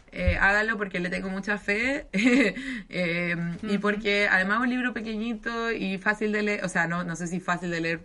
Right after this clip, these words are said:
Speaker 1: porque no lo he leído, pero como es corto, por lo menos. Así que pueden
Speaker 2: Sí, y es, y es, sí, y es de alquimia, estos libros como cuadraditos, muy chiquititos.
Speaker 1: Exacto, exacto.
Speaker 2: Fácil
Speaker 1: Y un-,
Speaker 2: de llevar
Speaker 1: alquimia
Speaker 2: para
Speaker 1: siempre es
Speaker 2: todos
Speaker 1: una
Speaker 2: lados.
Speaker 1: buena, es una buena inversión, en mi opinión. Le tengo
Speaker 2: Sí,
Speaker 1: mucha fe.
Speaker 2: definitivamente.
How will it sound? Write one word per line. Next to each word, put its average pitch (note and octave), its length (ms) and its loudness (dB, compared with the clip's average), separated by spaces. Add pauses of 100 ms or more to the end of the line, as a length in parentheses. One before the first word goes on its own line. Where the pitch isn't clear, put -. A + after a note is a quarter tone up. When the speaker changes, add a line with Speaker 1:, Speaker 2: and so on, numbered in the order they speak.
Speaker 1:
porque - 220 -8
no D3+ 80 -4
lo D3+ 60 -4
he - 20 -4
leído, F3 260 -2
pero E3 180 -2
como D#3 360 -8 (240)
es G3 100 -2
corto, - 320 -4 (340)
por E3 140 -4
lo D#3+ 80 -2
menos. - 220 -14 (380)
Así F3 260 -4
que F3 160 -6
pueden F#3 300 2
Speaker 2:
Sí, D4 80 2 (100)
y B3 80 4
es, C4+ 160 2
y C4 140 -2
es, - 200 -4
sí, C#4+ 120 -8
y B3 140 -4
es B3 40 -4
de C4+ 80 0
alquimia, B3 440 -4
estos A3+ 180 -8
libros A3+ 260 -10
como G#3 360 -14
cuadraditos, G3 680 -10
muy G3 120 -14
chiquititos. G#3 280 0
Speaker 1:
Exacto, F#3+ 340 -2 (220)
exacto. E3 420 -8
Speaker 2:
Fácil A3 180 0
Speaker 1:
Y B3 40 2
un-, B3 80 0
Speaker 2:
de A#3 60 -6
llevar B3+ 160 2
Speaker 1:
alquimia D#4+ 300 0
Speaker 2:
para D#4+ 80 -4
Speaker 1:
siempre D4+ 220 -2
es C#4+ 60 -4
Speaker 2:
todos C4+ 80 -2
Speaker 1:
una A#3 80 0
Speaker 2:
lados. A3 80 -2
Speaker 1:
buena, G3 480 -2
es G3 100 -4
una F#3+ 220 0
buena F3 220 0
inversión, - 460 -8
en E3 120 0
mi D#3+ 80 2
opinión. - 320 -6 (800)
Le E3+ 160 -4
tengo F3+ 240 -2
Speaker 2:
Sí, F3+ 60 0
Speaker 1:
mucha F3+ 220 -4
fe. G3 100 -12
Speaker 2:
definitivamente. F3 680 -18